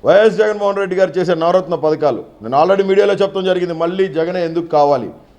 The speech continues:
జగన్ కావాలి. ఎందుకో ఒక అవ్వాతాతకి మనవడై పాకెట్ మనీ ఇచ్చేదానికి కావాలి. జగన్ కావాలి. నాడు నేడు బడి ద్వారా స్కూల్ పిల్లలకి పౌష్టికాహారం పెట్టి వాషింగ్టన్ డీసీలో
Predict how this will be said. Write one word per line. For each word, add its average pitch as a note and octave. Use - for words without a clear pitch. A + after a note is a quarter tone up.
జగన్ G#3+
కావాలి. A#3
ఎందుకో G#3+
ఒక C#3+
అవ్వాతాతకి F#3+
మనవడై F#3
పాకెట్ F#3+
మనీ F3+
ఇచ్చేదానికి F3
కావాలి. D3+
జగన్ A3+
కావాలి. B3+
నాడు A3
నేడు G#3+
బడి F#3
ద్వారా G#3+
స్కూల్ A3+
పిల్లలకి G#3+
పౌష్టికాహారం G3+
పెట్టి G3+
వాషింగ్టన్ A#3
డీసీలో A3+